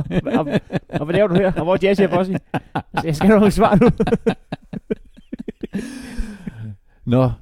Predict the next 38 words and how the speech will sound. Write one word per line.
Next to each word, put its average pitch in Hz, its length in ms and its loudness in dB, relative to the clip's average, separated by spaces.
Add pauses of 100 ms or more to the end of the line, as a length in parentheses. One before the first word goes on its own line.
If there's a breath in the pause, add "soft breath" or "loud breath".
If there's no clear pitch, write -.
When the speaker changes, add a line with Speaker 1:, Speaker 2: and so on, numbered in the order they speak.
(120)
Speaker 2:
så 156 120 -4
det, 175 400 0
du 202 80 -2
skal 196 180 0
have, 151 580 2 (140)
ja, 110 180 -2
de 143 160 -10
pureste 185 380 0
fake 185 260 2
tortillas, 185 680 -2
øh, 143 160 -4
Speaker 1:
Nej, 202 140 0
Speaker 2:
til 170 160 -2
aften? - 340 -10
Speaker 1:
jeg 175 100 -4
skal 180 140 -8
ikke 175 120 -14
til 156 260 -10 (560)
Speaker 2:
Nej, 160 160 -4 (400)
men 156 100 -12
det - 20 -6
Speaker 1:
Jeg 196 80 -2
Speaker 2:
skal 170 100 -4
du - 40 -2
Speaker 1:
skal - 20 -2
Speaker 2:
ikke. 156 120 -8 (500 soft breath)
Speaker 1:
Jeg 151 100 -2
skal 175 120 -2
have 151 60 2
tortillas 185 420 -4
fyld. - 180 -8 (380)
Speaker 2:
Ja. 120 140 2 (1000)
Og 113 140 -4
så, 123 240 0 (300)
øh, 101 300 -4 (120)
upgrade 104 400 -4 (200)
til, 98 260 -8 (320)
ja, 90 120 -8